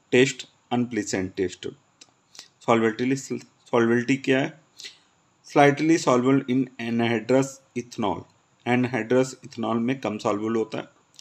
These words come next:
घुलनशील होता है। Very slightly soluble in acetone, acetonitrile, acetonitrile और एसीटोन में बहुत कम घुलनशील होता है। Practically insoluble in water, पानी में अघुलनशील होता है।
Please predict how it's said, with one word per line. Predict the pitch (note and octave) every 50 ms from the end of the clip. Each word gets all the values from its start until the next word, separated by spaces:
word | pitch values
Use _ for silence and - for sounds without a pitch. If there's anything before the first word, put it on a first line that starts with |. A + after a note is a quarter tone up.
| - - _ _ _
घुलनशील | A2 A2 A2+ A2+ A2 - A#2+ A2+
होता | A2+ A2 - - C3
है। | D#3+ - _ _ _ _ _ _ _ -
Very | B2 B2 B2 C#3 C#3+ C#3+
slightly | - B2 A2+ A2+ A2 A#2 B2 B2+ B2+ -
soluble | G#2+ G#2 G#2 G#2 A2+ A#2+ A#2+ - - -
in | A#2+ B2 - - _ -
acetone, | B2 - - A2 G2 G2 F#2 F2+ - - _ _ _ _ _ _ _ _ _ _ _ _
acetonitrile, | A#2+ A#2 A#2 - - A#2+ - C3 B2+ B2 A2+ G2+ F#2+ F#2+ - G2 - - - - - _ _ _ _ B2+
acetonitrile | A#2 - - C3 - D3 C#3+ C#3+ C#3 B2 A2 G#2+ - A#2 A#2 A#2 B2+ C#3 D3 - - _ -
और | A2+ A#2+ B2+ B2 B2 -
एसीटोन | B2 A#2+ - - A#2+ G#2+ B2+ B2+ B2+
में | C3 B2+ A#2+ A#2 A#2 B2 A#2+
बहुत | G2+ G2+ A#2 A#2+ -
कम | - A2 A2 A#2+
घुलनशील | A#2 - - _ _ - G#2+ G#2 G2+ G2 - F#2+ F2
होता | E2+ E2+ - - - -
है। | - - _ _ - - - - - - _ _ _ _ _ _ _ _ _ _
Practically | - C3+ C3+ C#3 - - E3+ D#3+ E3+ E3 - -
insoluble | C3+ C3 B2 - C3 G#2+ G#2+ A2 A#2 A#2 A#2+ A#2
in | A2+ G2+
water, | G2 F2+ - F#2+ G2 - _ _
पानी | - B2 B2 C3+ C#3+ D3+
में | D3 D3 D#3 D#3 D#3 - -
अघुलनशील | - A2 G2+ F#2 G2 G#2+ G#2 G2 F#2+ - F#2 F2
होता | F2 D2+ - - - -
है। | -